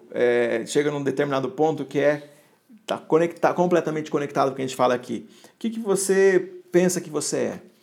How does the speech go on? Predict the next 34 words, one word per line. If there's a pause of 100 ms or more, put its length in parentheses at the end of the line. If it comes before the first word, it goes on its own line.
(160)
Você
é
como
uma
neblina
que
nasce
de
manhã
e
nem
chega
ao,
ao,
ao
final
da
manhã,
nem
chega (200)
ao
meio
do
dia, (180)
nem
chega
ao
meio
da
manhã. (540)
Você (560)
aparece
e
some.